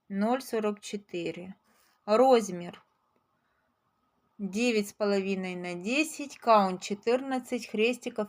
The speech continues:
п'ятдесят два на п'ятдесят чотири. Ось така вона повинна бути.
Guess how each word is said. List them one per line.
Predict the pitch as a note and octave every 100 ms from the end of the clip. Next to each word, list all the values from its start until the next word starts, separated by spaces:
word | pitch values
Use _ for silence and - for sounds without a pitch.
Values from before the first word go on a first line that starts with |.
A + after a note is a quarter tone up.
| -
п'ятдесят | F3+ F#3 - F#3+ F3+
два | F3 F#3+ A#3 C4+
на | A#3+ F3+ G3+
п'ятдесят | A3+ G3 F3+ F3 - G3 G#3 G3+
чотири. | - G3+ - F3+ E3 F3 G3+
Ось | G#3+ C4+
така | - A3 - G#3+
вона | F#3+ F#3 F#3+
повинна | G3 F#3+ F3 F#3 F3 E3
бути. | D#3+ E3 E3+ A3+ B3